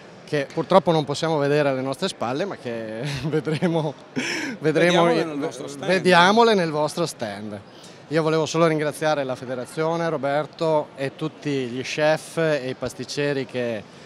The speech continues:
Speaker 1: ci stanno seguendo perché è un momento, un momento molto bello e ci auguriamo che duri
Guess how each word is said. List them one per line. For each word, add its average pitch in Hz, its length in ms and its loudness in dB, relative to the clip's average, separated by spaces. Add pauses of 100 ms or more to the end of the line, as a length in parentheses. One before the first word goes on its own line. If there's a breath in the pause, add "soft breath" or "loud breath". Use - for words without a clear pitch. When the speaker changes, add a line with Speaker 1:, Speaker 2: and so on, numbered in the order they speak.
(200 loud breath)
Speaker 1:
ci - 120 -8
stanno 147 380 -2
seguendo 165 600 -2
perché 139 280 -6
è 135 40 0
un 131 120 -4
momento, 131 520 -8
un 117 520 -4
momento 131 320 -4
molto 131 340 -4
bello 143 720 0 (100)
e 127 460 -4
ci - 100 -6
auguriamo 147 340 2
che 139 160 -2
duri 147 560 0